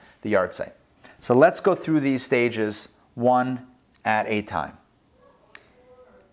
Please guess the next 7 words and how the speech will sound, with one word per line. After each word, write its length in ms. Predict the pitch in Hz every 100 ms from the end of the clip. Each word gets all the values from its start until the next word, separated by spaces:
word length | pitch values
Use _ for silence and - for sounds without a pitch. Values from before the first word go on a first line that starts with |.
| _ 185
From 420 | - - 165 185
the 80 | 170
moment 480 | 160 170 202 220 208
the 60 |
person 460 | 165 165 160 156 143
passes 420 | 135 127 123 113
away 300 | 110 85 -